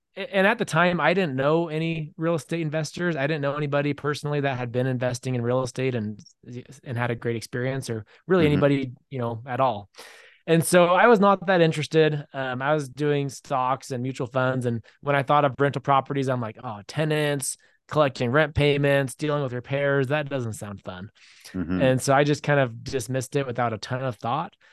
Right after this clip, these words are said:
Speaker 1: But, uh, Braden was like, "Well, Dallas, before you say no, you should at least meet my father-in-law, Dave. Dave's a successful real estate investor, and it's totally changed his life. And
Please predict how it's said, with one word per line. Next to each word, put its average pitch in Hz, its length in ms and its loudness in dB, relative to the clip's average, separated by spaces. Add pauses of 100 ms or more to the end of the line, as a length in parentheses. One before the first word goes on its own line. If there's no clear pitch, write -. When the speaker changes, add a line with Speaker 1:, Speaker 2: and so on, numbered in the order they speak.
(200)
Speaker 1:
But, 131 340 2
uh, 120 180 -2
Braden 156 260 2
was 147 100 0
like, 139 160 2
"Well, 143 140 -2
Dallas, 175 260 0
before 196 300 -4
you 190 40 -2
say 160 160 -4
no, 139 400 0
you 156 140 -10
should 170 140 -8
at 147 100 -6
least 151 180 -2
meet 151 220 -4 (220)
my 123 380 0
father-in-law, 131 520 2
Dave. 123 420 -4 (280)
Dave's 160 240 4
a 156 240 6
successful 147 480 0
real 147 140 2
estate 147 200 -2
investor, 143 540 -2
and 131 80 -2
it's 120 240 -8
totally 143 320 -2
changed 139 340 -4
his 120 140 -4
life. 131 320 -2
And 107 240 -6